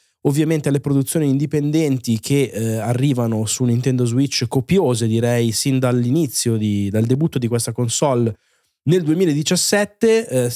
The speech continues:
c'è stato un panorama su tutta una serie di titoli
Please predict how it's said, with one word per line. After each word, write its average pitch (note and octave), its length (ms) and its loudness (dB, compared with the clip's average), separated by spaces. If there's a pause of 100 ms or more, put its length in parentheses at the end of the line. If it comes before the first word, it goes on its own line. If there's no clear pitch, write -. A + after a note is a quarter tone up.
c'è - 140 -4
stato D3+ 320 -2
un C3+ 180 -2
panorama D3 560 -2
su C3 160 -6
tutta F#3+ 240 -2
una D3 80 2
serie D3 260 0
di A#2+ 140 -2
titoli A#2+ 460 0